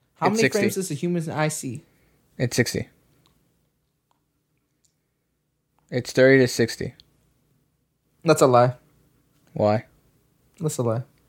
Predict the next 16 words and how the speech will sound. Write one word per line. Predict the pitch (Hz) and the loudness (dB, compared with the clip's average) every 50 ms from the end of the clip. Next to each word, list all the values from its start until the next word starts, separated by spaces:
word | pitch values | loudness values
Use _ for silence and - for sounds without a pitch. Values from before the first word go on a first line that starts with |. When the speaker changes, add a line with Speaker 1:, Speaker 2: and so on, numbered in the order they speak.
| _ _ | _ _
Speaker 2:
How | _ - 101 | _ -4 0
do | 113 | 2
you | 113 113 113 | 2 4 4
know? | 117 117 113 - _ _ _ _ _ _ _ _ _ _ _ _ _ _ _ _ _ _ _ _ _ _ _ _ - | 2 2 0 -2 _ _ _ _ _ _ _ _ _ _ _ _ _ _ _ _ _ _ _ _ _ _ _ _ -14
Speaker 1:
Because | 143 131 139 127 151 143 127 139 | -6 -6 -2 0 0 0 0 -2
you | 139 | -2
can | - 156 139 | -2 -2 0
tell | 135 147 143 | 2 2 2
the | 135 | 2
difference | 131 - 139 131 143 127 127 | 0 0 -2 -2 -2 -4 -6
between | - 123 113 - - 131 127 123 117 - - | -6 -10 -12 -6 -4 -4 -2 -2 -4 -6 -6
sixty | - - 135 131 - - - 127 123 | -6 -6 -6 -8 -10 -8 -6 -6 -4
and | 117 120 | -4 -2
one | 123 120 117 | -4 -4 -4
twenty. | - 135 127 123 113 117 - _ _ _ _ _ _ _ _ _ _ _ _ _ _ _ - | -4 -6 -6 -6 -6 -10 -12 _ _ _ _ _ _ _ _ _ _ _ _ _ _ _ -10
Speaker 2:
Right. | - 127 127 123 123 127 131 135 131 117 98 73 - - | -8 -4 -2 0 4 4 4 4 4 2 0 -4 -8 -16